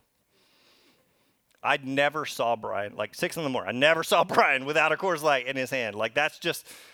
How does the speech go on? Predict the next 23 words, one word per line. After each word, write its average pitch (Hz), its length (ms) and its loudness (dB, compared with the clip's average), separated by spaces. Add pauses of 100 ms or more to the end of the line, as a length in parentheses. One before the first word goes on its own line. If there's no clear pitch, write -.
(140)
that's 160 240 2
just 170 200 -4
who 190 120 -6
he, 160 200 -4
I, 131 200 -2 (200)
I 131 100 0
don't 180 140 0
think 180 120 -2
he 160 80 -2
was 147 140 -6
a 139 40 -10
drunk. 170 260 2
I 147 100 4
just 143 180 -8
think 156 160 -4
he 151 100 -2
liked 143 220 2
Coors 160 180 -4
Light. 165 220 2
I 127 120 4
don't 170 180 2
know. 202 200 -2 (1500)
Um, 135 340 2